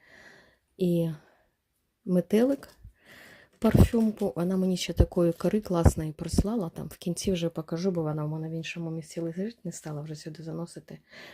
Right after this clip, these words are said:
Сама класна кора для блоків, яку я використовувала, і як реагують на неї орхідеї, це кора з іви. Вона каже: «Я в тебе підглядила і назбирала там стільки багато». Кажу: «Так, може,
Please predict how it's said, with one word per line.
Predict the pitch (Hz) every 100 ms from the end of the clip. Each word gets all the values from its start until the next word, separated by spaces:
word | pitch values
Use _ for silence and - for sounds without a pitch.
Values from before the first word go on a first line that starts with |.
| -
Сама | - 208 202 185
класна | 196 185 - 175
кора | 185 175 175 -
для | 165 175
блоків, | 165 202 208 165
яку | 165 -
я | 170 156
використовувала, | 156 160 160 - - 170 156 151 156 170 208 _ - -
і | 190
як | 196 202 196
реагують | 190 185 208 196 170 175
на |
неї | 170 180 170
орхідеї, | 156 - 170 214 226 185
це | - 190 202 - - _ -
кора | 170 180 185 202
з | 160 180 -
іви. | 175 151 120 _ _ _ _ _ - - -
Вона | 175 175
каже: | 170 175 175
«Я | 196
в |
тебе | 196 180
підглядила | 180 185 180 226 185 165 165
і |
назбирала | 170 170 175 190 180
там | 175 170
стільки | - - 202 165
багато». | 170 180 196 170
Кажу: | 170 170
«Так, | 180 175
може, | 190 196 202